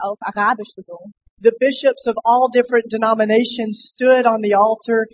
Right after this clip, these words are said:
Speaker 2: and they read a statement from, on behalf of the Christian church to Muslim people.
Speaker 1: Und, und die Bischöfe, äh, haben sich dann da gemeinsam gestellt und haben eine, und haben, äh, haben, haben eine Deklaration gelesen von den Christen an die muslimische Welt.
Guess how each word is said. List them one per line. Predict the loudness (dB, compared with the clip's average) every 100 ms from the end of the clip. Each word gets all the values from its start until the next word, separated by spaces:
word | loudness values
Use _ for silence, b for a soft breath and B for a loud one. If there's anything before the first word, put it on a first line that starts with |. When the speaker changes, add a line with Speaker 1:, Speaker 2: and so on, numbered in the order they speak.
| b
Speaker 2:
and | -2
they | 2 4
read | 4 4
a | 4
statement | 0 2 2 2 -4 -8 -8 _
from, | 2 4 4 0
on | -2 0
behalf | -2 0 -2 -2
of | -6
the |
Christian | -4 -4 -4 -8
church | -6 0 0 0 -6
to |
Muslim | -2 -2 -2 -8
people. | -8 -10 -10 -16 _ _ _
Speaker 1:
Und, | -14 -10
und | -10 -10
die |
Bischöfe, | -6 -6 -6 -6 -6 -6 -8
äh, | -6 -2 -2
haben | -2 -6
sich | -10
dann | -12 -10
da | -6 -6
gemeinsam | -8 -10 -10 -10 -14
gestellt | -8 -8
und | -8 -12
haben | -14 -12
eine, | -12 -10 -8 -8 -8 _ _ -14
und | -10
haben, | -12 -10 -8
äh, | -6
haben, | -6 -8 -10 _ _ -16
haben | -14
eine | -12
Deklaration | -12 -6 -6 -6 -8 -6 -6
gelesen | -6 -6 -6 -8 -16 -12
von | -6 -2
den | -2 -4
Christen | -8 -10 -10 -18 -14
an | -12
die | -12
muslimische | -14 -16 -18 -20 -20 -20
Welt. | -18 -18